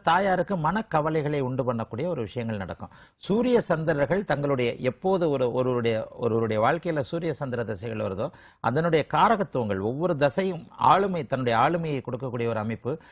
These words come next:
செவ்வாய் வந்து ஒரு பாதிக்கப்பட்டிருக்கிற நிலையில சகோதரன் இல்லாம இரு-, நல்லா இல்லாம இருக்கக்கூடிய அமைப்புகள்லாம் நடக்கும். அந்த அமைப்பு தற்போது அப்பாவுக்கு நடந்துகிட்டு இருக்கு. ரெண்டாயிரத்தி இருபத்தி ரெண்டுல இருந்து அப்பா நல்லா இருப்பாருமா. வாழ்த்துக்கள்மா, நல்லா இருப்பீங்க.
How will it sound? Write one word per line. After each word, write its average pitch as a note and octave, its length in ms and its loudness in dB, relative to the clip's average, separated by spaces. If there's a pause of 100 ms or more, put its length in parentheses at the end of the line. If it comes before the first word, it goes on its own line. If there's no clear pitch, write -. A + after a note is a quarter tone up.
(160)
செவ்வாய் A3 460 0
வந்து D#3 240 0
ஒரு D#3 180 2
பாதிக்கப்பட்டிருக்கிற A#2 760 0
நிலையில A2 260 -2
சகோதரன் E3+ 560 0
இல்லாம B2 360 -2
இரு-, A2 180 -4
நல்லா B2+ 320 0
இல்லாம G#2 280 -2
இருக்கக்கூடிய G2+ 420 -8
அமைப்புகள்லாம் G#2+ 460 -4
நடக்கும். C3+ 420 -4 (280)
அந்த C3 240 2
அமைப்பு D#3 300 0
தற்போது C#3 400 -2
அப்பாவுக்கு B2 380 0
நடந்துகிட்டு A2+ 420 -4
இருக்கு. D3 160 -6
ரெண்டாயிரத்தி D3 420 -2
இருபத்தி C3 280 -2
ரெண்டுல G#2+ 120 -2
இருந்து A#2+ 200 -4
அப்பா A#2+ 240 -2
நல்லா G#2 240 -2
இருப்பாருமா. A2+ 460 -8 (100)
வாழ்த்துக்கள்மா, B2 500 -2
நல்லா B2 260 0
இருப்பீங்க. F2+ 280 -12